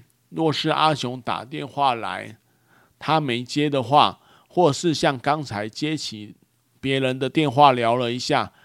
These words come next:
阿雄就会想问到底：“那时你在干嘛？和谁在一起？聊了什么？”这些问题都让他觉得喘不过气来。他曾经和阿雄谈过这个问题，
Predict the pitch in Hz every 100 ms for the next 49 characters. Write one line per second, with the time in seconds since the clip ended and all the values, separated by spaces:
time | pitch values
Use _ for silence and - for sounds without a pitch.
0 | _ _ 156 156 131 127 123 160 156 147
1 | - 80 127 151 131 139 117 - 95 -
2 | _ _ _ - _ 175 151 113 117 107
3 | 90 117 120 127 95 82 87 _ _ _
4 | 127 139 135 120 135 127 123 - - -
5 | - _ - 120 127 135 - 110 90 92
6 | 87 - _ - _ _ - 170 165 180
7 | 190 139 107 120 160 175 175 185 156 139
8 | 151 160 127 110 110 123 117 - 104 110
9 | 123 - 165 123 - 127 101 87 104 _
10 | _ _ - _ - 180 175 131 127 123
11 | 175 147 110 117 127 147 131 113 117 117
12 | 117 131 180 160 120 160 135 131 156 113
13 | 92 87